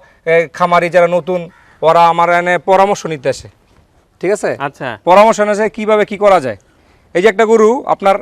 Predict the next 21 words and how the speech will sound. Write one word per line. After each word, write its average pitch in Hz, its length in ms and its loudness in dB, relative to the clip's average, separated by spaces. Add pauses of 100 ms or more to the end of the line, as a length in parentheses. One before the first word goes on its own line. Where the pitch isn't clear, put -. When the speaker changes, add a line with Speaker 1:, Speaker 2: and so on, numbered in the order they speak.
(220)
Speaker 1:
হাত 185 200 2
দিলে 226 200 2
বুঝতে 220 200 -4
পারবেন, 180 160 0
দেখেন 185 180 2
তেল 190 200 0
তেল 190 160 -4
করে। 165 180 -4
এই 101 60 -12 (680)
Speaker 2:
হ্যাঁ, 151 160 -2
Speaker 1:
খোল 233 120 6
Speaker 2:
তেল 226 100 2
Speaker 1:
খাওয়া 208 140 6
Speaker 2:
তেল। 185 100 0
Speaker 1:
গরু 160 120 -4
ভাই। 120 160 -6 (760)
কোনো 254 160 6
ভেজাল 240 400 6
নাই। 175 180 2 (300)
যদি 185 140 -6
কা-, 214 360 2